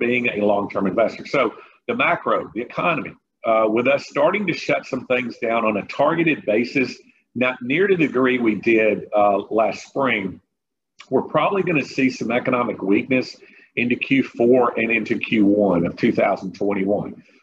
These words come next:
Now, it's not the type of weakness that, that would, would make me fearful of a two, two-quarter downturn, which equates to a recession. It would be more of a short-term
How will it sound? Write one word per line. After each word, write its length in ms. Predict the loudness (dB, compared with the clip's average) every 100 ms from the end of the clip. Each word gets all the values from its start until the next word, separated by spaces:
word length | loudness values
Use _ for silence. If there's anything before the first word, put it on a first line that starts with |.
| _
Now, 160 | -2 -2
it's 160 | -4
not 200 | -2 -2
the 80 | -2
type 300 | -4 -2 -2
of 160 | -4 0
weakness 540 | -2 -2 -8 -12 -4
that, 380 | 2 4 4 4
that 260 | 2 2 -2 -2
would, 260 | 0 0 -2
would 300 | 0 0 0
make 200 | -2 0
me 140 | 0 -2
fearful 640 | 2 2 2 2 0 2
of 200 | 2 4
a 240 | 2 2 -2 -12 -6
two, 520 | 2 2 2 -2 -8 _ _ _ _ -2
two-quarter 840 | -2 -2 0 4 4 2 0 -4 -10 _ _ 0
downturn, 560 | 2 0 -2 -4 -2
which 180 | 0 -2
equates 460 | -2 0 0 -2 -2
to 80 | 0
a 40 |
recession. 600 | 0 0 0 0 0 -6
It 80 | -6
would 140 | 0
be 160 | 2 4
more 260 | 4 2
of 60 | 2
a 40 |
short-term 920 | -2 -2 0 0 0 -2 0 -2 -4